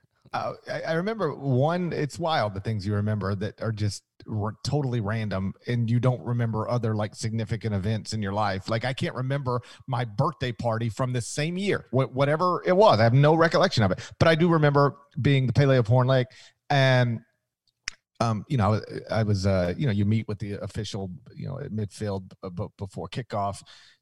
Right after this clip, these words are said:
to I don't know what to do. Do you flip a coin or something? Probably. So, uh, I just remember him saying this.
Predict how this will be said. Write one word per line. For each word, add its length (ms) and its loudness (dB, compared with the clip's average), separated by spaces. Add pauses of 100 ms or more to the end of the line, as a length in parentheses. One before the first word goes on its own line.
to 260 -4 (320)
I 100 -6
don't 140 -6
know 100 -4
what 280 -8
to 120 -4
do. 280 -4 (280)
Do 80 -4
you 140 -4 (120)
flip 160 -4
a 40 0
coin 340 -2
or 80 -4
something? 340 -6
Probably. 420 -2 (220)
So, 460 4 (120)
uh, 140 0
I 100 2
just 160 -6
remember 200 -4
him 80 -4
saying 300 0
this. 260 -4